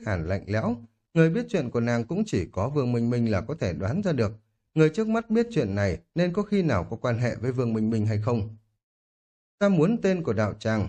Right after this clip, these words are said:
vang danh khắp Thần Duyên Chi Địa của Tây Vực này." Giang Thái Huyền không giấu giếm, thản nhiên nói. "Về phần Vương Minh Minh, hắn đã liên lạc với bản tràng chủ nên mới có thể luyện chế ra thiên địa đan. Nếu không thì ngươi cho rằng thiên địa đan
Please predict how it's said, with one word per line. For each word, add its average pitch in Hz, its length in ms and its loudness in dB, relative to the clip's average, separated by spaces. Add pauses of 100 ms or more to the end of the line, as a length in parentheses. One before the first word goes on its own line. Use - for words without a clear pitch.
(140)
vang 120 280 -2
danh 113 200 0
khắp 110 160 -4 (100)
Thần 82 220 -2
Duyên 113 200 0
Chi 117 160 -2
Địa 113 260 0
của - 60 -12
Tây 127 200 -2
Vực 110 240 -4
này." 101 240 -2 (360)
Giang 180 200 0
Thái 202 100 2
Huyền 170 280 2
không 113 200 -2
giấu 113 220 0
giếm, 151 220 0
thản 98 260 -4
nhiên 98 200 -2
nói. 131 300 -2 (580)
"Về 156 240 4
phần 143 180 2
Vương 190 200 2
Minh 185 200 0
Minh, 185 200 2 (260)
hắn 113 240 0
đã 151 100 0
liên 135 240 2
lạc 107 220 0
với 151 100 -2
bản 104 220 0
tràng 117 240 -2
chủ 104 300 -2 (200)
nên 120 220 2
mới 135 100 0
có 214 100 -4
thể 107 180 0
luyện 107 300 0
chế 107 260 0
ra 170 140 -2
thiên 113 240 0
địa 104 220 0
đan. 113 200 0 (440)
Nếu 202 140 4
không 208 260 0
thì 147 80 -2
ngươi 170 200 2
cho 190 120 0
rằng 127 280 -2
thiên 117 180 0
địa 107 140 0
đan 110 240 -2